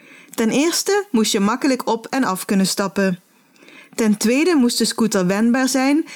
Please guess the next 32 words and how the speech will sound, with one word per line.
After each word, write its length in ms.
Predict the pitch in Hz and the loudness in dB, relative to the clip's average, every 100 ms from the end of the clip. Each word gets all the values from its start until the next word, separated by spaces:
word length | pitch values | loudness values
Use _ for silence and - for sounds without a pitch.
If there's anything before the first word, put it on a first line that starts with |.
| - - | -18 -6
en 200 | 226 208 | 0 0
goed 300 | 285 359 - | 2 0 0
bestuurbaar 640 | 226 - 226 240 247 226 | -4 0 0 2 0 0
in 100 | 208 | 0
het 160 | 202 | 0
toen 200 | - 311 | 0 0
toch 200 | 277 208 | 0 -2
ook 220 | - 226 226 | 0 0 0
al 140 | 190 | -2
drukke 320 | 190 240 285 | 0 0 0
verkeer 480 | 220 208 196 202 208 | 0 0 0 0 0
in 120 | 226 | 0
de 60 | 247 | 0
stad. 500 | - 190 180 - - _ - - - - - | 0 -4 -4 -8 -12 _ -20 -20 -20 -20 -6
De 100 | 233 | -2
bestuurder 560 | 202 208 - 247 320 320 | 0 0 2 2 2 2
zou 200 | 233 196 | 0 2
nooit 300 | 214 294 330 | 2 2 0
zijn 140 | 381 | 2
handen 300 | 247 208 202 | 2 2 2
van 120 | 190 | 2
het 120 | 196 190 | 0 -2
stuur 280 | - 214 | 0 0
af 160 | 175 190 | 0 0
moeten 260 | 208 196 202 | 0 2 2
nemen 320 | 202 226 233 | 2 2 0
om 140 | 214 | 2
de 80 | 202 | 2
scooter 420 | - 240 240 285 | 0 -2 0 -2
te 100 | 262 | -2
kunnen 260 | 226 214 233 | -2 0 2
bedienen. 600 | 240 208 185 185 185 | 2 2 2 2 2